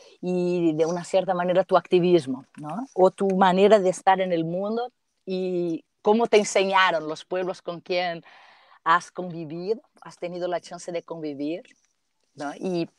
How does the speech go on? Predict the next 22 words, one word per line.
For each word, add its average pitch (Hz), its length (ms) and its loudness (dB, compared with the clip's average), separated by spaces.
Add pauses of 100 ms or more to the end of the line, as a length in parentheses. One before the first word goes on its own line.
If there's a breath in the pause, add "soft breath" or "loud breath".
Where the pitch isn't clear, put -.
(480)
aplicar 143 560 2
eso. - 300 -2 (240)
Voy 214 140 8
a 320 60 6
parar 247 440 4 (180)
porque 208 260 -14
si - 140 -12
no 220 100 -10
me, 226 140 -12
me 180 240 -14 (220)
emociono 190 680 -4
y 180 280 -8
vamos 208 280 -6
a 226 40 -6
escuchar 208 420 -8
más 208 220 -6
la 196 120 -12
gente, 214 300 -14
que 214 60 -18
me 196 100 -10
pareció 185 380 -10
muy 202 260 -12